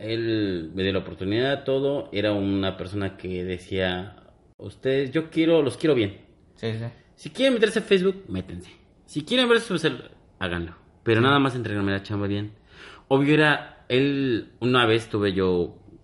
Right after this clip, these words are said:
Speaker 1: que tomar unos días
Speaker 2: Sí,
Speaker 1: por
Speaker 2: sí.
Speaker 1: algo muy importante que yo tenía,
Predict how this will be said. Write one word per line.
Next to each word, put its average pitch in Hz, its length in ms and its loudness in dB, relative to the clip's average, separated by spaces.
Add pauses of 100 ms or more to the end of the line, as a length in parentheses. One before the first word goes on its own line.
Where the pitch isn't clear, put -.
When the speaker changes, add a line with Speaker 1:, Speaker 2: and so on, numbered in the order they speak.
(300)
Speaker 1:
que 78 380 -14 (720)
tomar 98 260 -4
unos 120 220 -2
días 131 360 -2 (380)
Speaker 2:
Sí, 113 80 -6
Speaker 1:
por 85 320 -2
Speaker 2:
sí. - 80 -18
Speaker 1:
algo 98 220 0
muy 101 220 2
importante 101 420 -2
que 117 80 -4
yo 120 80 -2
tenía, 139 380 -4